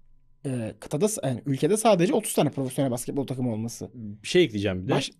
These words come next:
Speaker 1: hemen bir şey söyleyeceğim. Avrupa'da bunlar on beş yirmi takımla bir lig kurup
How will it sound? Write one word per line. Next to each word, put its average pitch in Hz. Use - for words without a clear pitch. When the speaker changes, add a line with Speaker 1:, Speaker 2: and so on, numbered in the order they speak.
Speaker 1:
hemen 165
bir 127
şey 131
söyleyeceğim. 147
Avrupa'da 196
bunlar 196
on 151
beş -
yirmi 202
takımla 156
bir 139
lig -
kurup 262